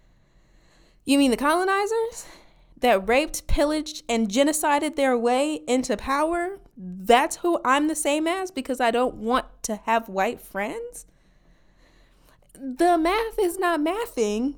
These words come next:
the equations are not equating, and the calculations are not calculating. It's not adding up. You, you feel what I'm saying? Because two plus two now equals five because she done gave me one more piece of information.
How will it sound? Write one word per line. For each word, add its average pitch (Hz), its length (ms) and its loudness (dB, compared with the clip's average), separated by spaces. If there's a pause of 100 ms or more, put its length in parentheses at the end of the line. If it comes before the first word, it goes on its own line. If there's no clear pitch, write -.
the 285 160 2
equations 330 560 -2
are 285 80 0
not 294 180 0
equating, 254 760 0
and 254 240 2
the 233 120 4
calculations 302 1000 0
are 247 200 2
not 294 420 0
calculating. 311 1300 8 (920)
It's 330 220 2
not 330 500 10
adding 311 520 8 (100)
up. 320 640 8 (1200)
You, 320 320 2
you 320 180 2
feel 349 140 -2
what 349 80 0
I'm 339 100 0
saying? 349 480 -4 (140)
Because 285 460 -2
two 392 500 -2 (460)
plus 285 280 -2
two 427 300 -6
now 339 160 -2
equals 294 240 -8
five 381 200 0
because 302 220 -6
she - 100 -8
done 320 140 -2
gave 403 220 -2
me 285 100 -2
one 277 180 0
more 320 140 2
piece 370 220 0
of 339 80 -8
information. 480 560 -6